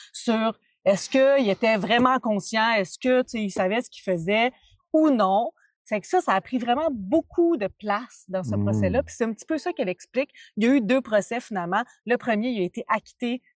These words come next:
Speaker 1: non criminellement responsable. Puis après ça, il y a eu une énorme grogne sur les réseaux sociaux. Son ex-conjointe, Isabelle Gaston, qui était la, qui est la mère des deux enfants décédés, elle a pris de la place dans les réseaux sociaux, puis ils ont refait un procès, finalement, qui a amené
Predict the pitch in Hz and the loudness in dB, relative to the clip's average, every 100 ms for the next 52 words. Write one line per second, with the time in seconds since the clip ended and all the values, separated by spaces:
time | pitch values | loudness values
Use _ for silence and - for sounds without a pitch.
0 | 214 233 - 202 185 175 220 233 - 165 | -4 -4 -4 -4 -2 -2 -2 -2 -6 -6
1 | 214 220 226 214 208 - 190 254 220 175 | 0 0 -2 -4 -4 -4 -4 -4 0 -2
2 | 214 240 - 185 190 202 208 226 262 294 | -2 -6 -6 -4 -2 0 0 2 4 4
3 | 269 202 190 180 175 202 202 180 190 180 | 2 0 0 -2 0 0 0 -4 -8 -8
4 | 170 180 196 226 185 170 226 247 - - | -6 -6 -8 -10 -10 -8 -6 -6 -8 -20
5 | - - 202 202 190 - 180 180 214 226 | -14 -4 0 0 -2 -6 -6 -4 -4 -4
6 | 190 175 170 185 185 - 190 170 - 214 | -4 -2 0 0 0 -2 -4 -6 -4 -8
7 | 226 180 190 160 151 - _ 190 156 156 | -6 -6 -4 -2 -4 -8 _ -6 -4 -2
8 | 175 196 175 170 156 170 156 160 190 190 | 0 0 -2 -6 -4 -8 -8 -10 -6 -4
9 | 165 - 165 214 262 - - _ - 294 | -6 -4 -4 -2 -4 -6 -20 _ -2 2
10 | 285 285 - 302 247 196 202 214 196 175 | 4 2 2 -2 2 2 2 0 0 -2
11 | 180 165 175 - 180 - 240 254 190 180 | -4 -4 -6 -8 -12 -4 -2 -2 -2 2
12 | 190 180 175 269 349 294 - 240 240 190 | 4 2 -2 2 2 2 0 -2 0 -4
13 | - 180 - 220 - 180 180 208 220 175 | -2 -4 -2 -6 -4 -4 -4 -4 0 0
14 | 165 180 202 | 0 -2 -4